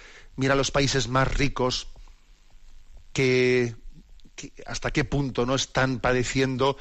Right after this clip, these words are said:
el vacío interior, qué índice de suicidios hay en los países más ricos, etcétera, etcétera, ¿no? O sea, la, eh, hay un fin de las utopías. Es una gran oportunidad para la esperanza,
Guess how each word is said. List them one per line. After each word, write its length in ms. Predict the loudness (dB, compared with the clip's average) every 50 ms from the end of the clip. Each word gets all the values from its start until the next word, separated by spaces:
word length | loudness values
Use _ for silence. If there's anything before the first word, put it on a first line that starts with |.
| -10 -18 -20 -20 -20 -16 -6 -2
el 200 | 0 2 2 2
vacío 480 | 2 0 0 0 0 2 2 4 2 2
interior, 640 | 0 -2 -2 -2 0 2 2 2 2 2 0 -4 -8 -12 -14 -16 -20 _ -20 -14 -6
qué 100 | 0 0
índice 320 | 2 2 2 0 0 2 2
de 100 | 2 2
suicidios 640 | 2 0 0 0 2 2 2 2 2 2 2 2
hay 140 | 2 2 2
en 60 | 2
los 120 | 0 -2 -2
países 320 | 0 0 0 0 0 -2 0
más 160 | 0 0 2
ricos, 560 | 2 2 2 2 2 0 0 0 0 -4 -10 -12 -16 -18 -20 -20 -20 -18 -16 -12 -6 -6
etcétera, 540 | -4 -4 -2 0 0 0 2 2 2 2 2
etcétera, 420 | 2 2 0 0 -2 0 0 0
¿no? 80 | 0 0
O 160 | -2 -2 -2
sea, 140 | 0 2 2
la, 140 | 2 2 0
eh, 100 | -2 -4 -2
hay 160 | 0 0 2 2
un 140 | 2 2
fin 280 | 0 0 0 2 2 2
de 80 | 2 2
las 200 | 2 2 2 0
utopías. 540 | -2 -2 -2 0 2 2 2 2 2 0 -2 -4 -4 -2
Es 120 | -2 -2
una 180 | 0 2 2 2
gran 240 | 2 2 2 2 2
oportunidad 840 | 2 2 2 0 0 0 0 0 0 2 2 2 2 2 0 -4 -10 -12 -14 -16 -16 -6 0
para 240 | 2 2 4 4
la 100 | 4 4
esperanza, 720 | 2 2 0 0 2 2 2 0 0 -2 -2 -4 -4 -4 -6